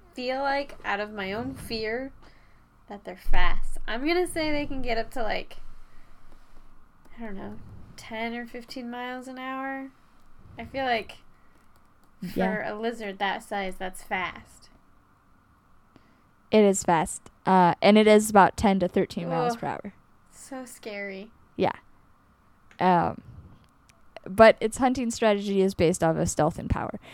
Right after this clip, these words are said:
Speaker 2: And so it can only briefly sprint.
Speaker 1: Okay.
Speaker 2: Um, and it spends, it usually spends hours,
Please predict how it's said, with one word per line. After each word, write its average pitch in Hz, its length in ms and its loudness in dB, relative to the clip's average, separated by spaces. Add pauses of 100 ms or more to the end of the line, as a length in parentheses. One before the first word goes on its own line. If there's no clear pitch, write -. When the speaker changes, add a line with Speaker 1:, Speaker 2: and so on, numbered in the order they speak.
(220)
Speaker 2:
And 190 140 -4
so 175 140 2
it 175 160 0
can 208 320 -2 (380)
only 240 320 4
briefly 196 1080 -2
sprint. - 720 -4
Speaker 1:
Okay. 240 560 -6 (180)
Speaker 2:
Um, - 440 -8 (920)
and 196 140 2
it 190 160 0
spends, 190 540 -2 (100)
it 220 80 4
usually 240 360 0
spends 190 520 -4
hours, 165 720 2